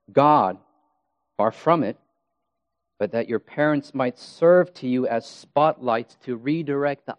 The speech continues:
eyes of your heart, not to them, but to our Heavenly Father. Going back to Ephesians chapter six, if you want to turn back, verse two, "Children are called by God to obey their parents in the Lord by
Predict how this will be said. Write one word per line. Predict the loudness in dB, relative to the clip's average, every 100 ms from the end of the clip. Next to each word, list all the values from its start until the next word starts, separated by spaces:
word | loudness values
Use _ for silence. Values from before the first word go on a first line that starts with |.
| -8
eyes | -4 -4 -4 -6
of | -6
your | -6 -6 -4
heart, | -4 -2
not | -4 -4 -6
to | -6
them, | -2 -2 -4 _ _ _ _ _ _ _ _ -10
but | -8
to | -4 -4
our |
Heavenly | -4 -8 -8 -12
Father. | -10 -10 -10 _ _ _ _ _ _ _ _ _ _ _ _ _ _ _ _ _ _ _ _ _ _ _ _ _ _ _ _ _
Going | -2 2
back | 4 4 2
to | -6
Ephesians | -4 -4 -4 -6
chapter | -2 -2 -2 -6
six, | -10 -4 -4 -6
if | -12
you | -10
want | -10
to | -10
turn | -10 -2
back, | -2 -2
verse | -4 -6 -6
two, | -6 -6 -6 _ _ _ _ _ _ _ _ _ _ _ _
"Children | -2 0 0 -2
are | -4 -6
called | -2 2 4 4
by | 2 0
God | 2 2 2 -2
to | -6 -4
obey | -4 -2 -2
their | -2 -4
parents | -6 -8 -6 -8 -10
in | -8
the | -6
Lord | 0 2 4 2 0
by | -2 -2